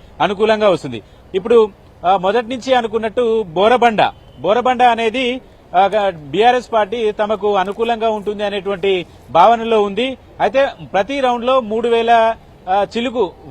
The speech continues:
మూడు వేల పై చిలుకు, లేదంటే ఇరవై ఐదు వందలకి తక్కువగా ఏ రౌండ్లో కూడా కాంగ్రెస్ పార్టీ అభ్యర్థి,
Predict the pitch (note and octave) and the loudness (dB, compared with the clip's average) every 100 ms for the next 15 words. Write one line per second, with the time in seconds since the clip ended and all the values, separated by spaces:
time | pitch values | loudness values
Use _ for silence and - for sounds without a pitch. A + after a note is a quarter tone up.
0 | C#3 E3+ G#3+ A3+ A3 G#3 G#3+ A3+ A3 B3 | -10 -4 -2 0 0 -2 -2 -6 -8 -4
1 | A3+ A3 A#3 A3 G#3 A3 A3 A3 A3+ B3 | -4 -2 -2 -4 -2 -2 -2 -4 -4 -4
2 | B3 A3+ - - - F3+ A#3+ A#3+ B3 G3 | -4 -8 -10 -10 -4 -2 0 2 2 0
3 | F3+ A#3+ A#3+ A#3 A#3 A3 A3 B3 A3 A3 | 0 2 2 -2 -2 -2 0 0 0 -2
4 | - - F3+ G#3 A#3 - A3 G#3+ G#3 F#3 | -12 -2 -2 0 -4 -2 -2 -2 -4 -2
5 | G#3 G3 A3 G#3 | -6 -6 -6 -6